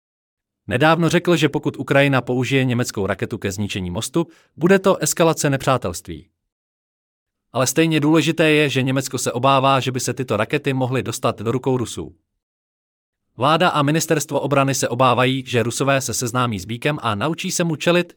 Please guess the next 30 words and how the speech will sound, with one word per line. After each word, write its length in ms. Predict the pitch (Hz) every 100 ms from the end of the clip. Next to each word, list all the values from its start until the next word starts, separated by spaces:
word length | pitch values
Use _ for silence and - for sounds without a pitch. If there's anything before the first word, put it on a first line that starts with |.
| _
řekl 260 | - 139 110
vojenský 440 | 123 135 - 110
expert 400 | 135 - 180 170
Gustav 320 | 143 143 165
Gressel 320 | 127 117 - 98
z 80 | 139
Evropské 460 | 165 175 - 147
rady 200 | 131 135
pro 160 | 127 104
vnější 320 | 120 110 113
vztahy. 400 | - 113 92 - _ _ _ _ _ _ _ _ _ _ _ -
Nebo 160 | 123 147
hůř, 240 | 175 185
raketa 340 | 175 190 151 143
může 240 | 131 123
spadnout, 460 | - 123 135 139 -
aniž 240 | 123 123
by 120 | 101 110
explodovala, 600 | 127 - 160 151 143 139
a 220 | 135 117
pak 180 | 113 110
Rusové 360 | 131 170 151
začnou 300 | 135 127 127
odhalovat 500 | 113 127 156 147 147
její 180 | 127 123
technologii 640 | 120 - 147 131 131 139 -
a 140 | 120
vytvářet 480 | 113 123 139 135 127
kopie, 400 | - 135 135 131 - -
poznamenal. 640 | 123 127 104 78 73